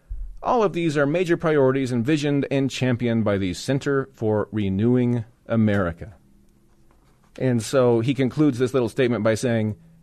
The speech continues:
"This agreement would not be possible but for the early and immediate five members who defined the art of the possible by publicly declaring their opposition to Mister McCarthy.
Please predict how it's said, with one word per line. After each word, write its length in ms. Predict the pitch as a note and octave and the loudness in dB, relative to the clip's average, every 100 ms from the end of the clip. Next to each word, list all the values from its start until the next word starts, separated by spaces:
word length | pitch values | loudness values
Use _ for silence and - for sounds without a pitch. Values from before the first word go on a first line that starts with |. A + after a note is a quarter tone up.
| _ _ _ C3+ | _ _ _ 0
"This 220 | F3+ G3+ | 0 0
agreement 400 | F#3 D#3+ D#3+ G2+ | -2 0 0 0
would 120 | C3 | 2
not 220 | A#2+ C#3 | 2 2
be 140 | E3+ E3 | -2 -6
possible 460 | - B2 - B2+ | -4 -6 -4 -6
but 200 | B2 B2 | -2 -2
for 100 | B2+ | -2
the 140 | A2 - | -4 0
early 400 | B2+ C#3+ D#3 D3+ | 0 0 -4 -4
and 140 | A#2+ | -2
immediate 500 | G#2 A2+ B2+ B2+ A#2+ | 0 0 0 0 -4
five 540 | - C#3+ D3+ D#3+ D#3 - | -4 -2 -2 -4 -6 -8
members 540 | C3+ B2+ A2+ G2+ G2 - | -4 0 0 0 0 -2
who 100 | A2+ | -4
defined 680 | G#2+ G2 A#2+ B2+ C#3 C#3+ - | -4 -4 -4 -2 -2 -4 -4
the 160 | B2+ | -4
art 280 | - A#2+ - | 0 0 0
of 160 | A#2+ G#2+ | -4 -4
the 80 | A#2 | -6
possible 720 | - D#3 D#3+ C3+ F#2 D#2+ - _ _ _ _ | -4 -4 -2 -2 -2 -4 -8 _ _ _ _
by 100 | C3 | 0
publicly 520 | C3 - F3+ G3 F#3 F3 | 0 0 -2 0 -2 -2
declaring 640 | E3 - C3 B2+ B2 A#2+ - _ - | -4 -2 0 0 0 -2 -4 _ -4
their 220 | B2+ B2 | 0 2
opposition 800 | C#3 D#3 D#3 A#2+ B2+ A#2 A#2 A2+ | 2 -2 -4 0 -2 0 -2 -2
to 180 | - A#2+ | -2 0
Mister 440 | G#2+ A#2+ - B2+ - | 0 0 0 -2 -2
McCarthy. 800 | B2 - A2+ G2 F2+ C3+ B2 | -6 -4 -2 -2 -4 -10 -14